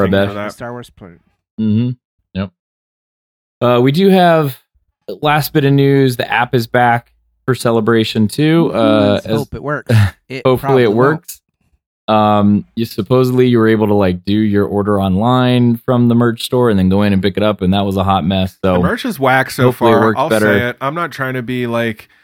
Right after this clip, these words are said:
Speaker 2: Josh already said I'm not as cranky in
Speaker 1: <laughs>
Speaker 2: person as I am on the podcast, apparently, but, uh, the merch in the Celebration store is not cool, guys. So far,
Speaker 1: So far,
Speaker 2: <laughs> there's
Speaker 1: it's kind
Speaker 2: nothing
Speaker 1: of,
Speaker 2: I'm jazzed
Speaker 1: it's
Speaker 2: up
Speaker 1: kind of
Speaker 2: about.
Speaker 1: lame, yeah.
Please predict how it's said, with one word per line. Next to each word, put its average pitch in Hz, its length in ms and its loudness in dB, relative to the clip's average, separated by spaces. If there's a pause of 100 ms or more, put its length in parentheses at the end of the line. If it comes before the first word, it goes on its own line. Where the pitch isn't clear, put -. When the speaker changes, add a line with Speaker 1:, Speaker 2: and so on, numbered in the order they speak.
(240)
Speaker 2:
Josh 131 340 -6
already 127 200 -6
said 123 260 -8
I'm 120 140 -6
not 113 160 -4
as 113 120 -8
cranky 110 420 2
in 113 100 -6
Speaker 1:
<laughs> - 20 -10
Speaker 2:
person 117 460 -2
as 110 200 -8
I 107 140 -8
am 110 380 -6
on 107 680 -6
the 104 140 -8
podcast, 107 580 -10
apparently, 107 540 -8
but, 104 360 -8 (480)
uh, 110 560 -6
the 120 100 -8
merch 131 480 -6
in 156 280 -10
the 147 460 -4
Celebration 131 640 -8
store 160 480 -10
is 131 400 -8 (280)
not 110 400 -8
cool, 175 440 -2
guys. 120 640 -4
So - 380 -6
far, 165 460 0
Speaker 1:
So 113 140 0
far, - 0 -
Speaker 2:
<laughs> - 60 -4
there's 117 220 2
Speaker 1:
it's 107 100 0
kind 117 160 -6
Speaker 2:
nothing 104 360 2
Speaker 1:
of, 98 60 0
Speaker 2:
I'm 117 200 -4
jazzed 113 320 -6
Speaker 1:
it's - 60 -4
Speaker 2:
up 107 140 -8
Speaker 1:
kind 110 100 -6
of 101 100 0
Speaker 2:
about. 95 180 0
Speaker 1:
lame, 90 420 0
yeah. 87 320 -2